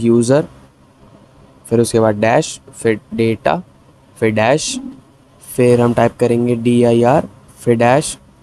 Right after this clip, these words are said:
dash, फिर उसके बाद हम type करेंगे no dash sandbox। और डैश डी आई आर के बाद हमें एक space देना होगा, हमने space देना भूल गए तो मैं उस space को दे देता हूँ। इसके बाद simply हम अपनी जो file है उसको save कर देंगे।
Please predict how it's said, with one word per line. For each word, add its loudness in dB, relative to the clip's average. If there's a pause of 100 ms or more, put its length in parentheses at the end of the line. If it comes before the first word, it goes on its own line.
(220)
dash, 0 (1800)
फिर 0
उसके -2
बाद 2
हम 2
type -2
करेंगे -2
no 2 (500)
dash 0 (140)
sandbox। -2 (1120)
और 2
डैश 0
डी 4
आई 2
आर 4
के 0
बाद 0
हमें 2
एक -4
space 0
देना 2
होगा, 0
हमने 0
space -2
देना 2
भूल 0
गए 2
तो 0
मैं 0
उस 0
space 0
को -2
दे 0
देता 0
हूँ। -4 (680)
इसके -2
बाद 4
simply 2
हम 4
अपनी 0
जो 0
file 0
है 2
उसको -2
save 2
कर 2
देंगे। -2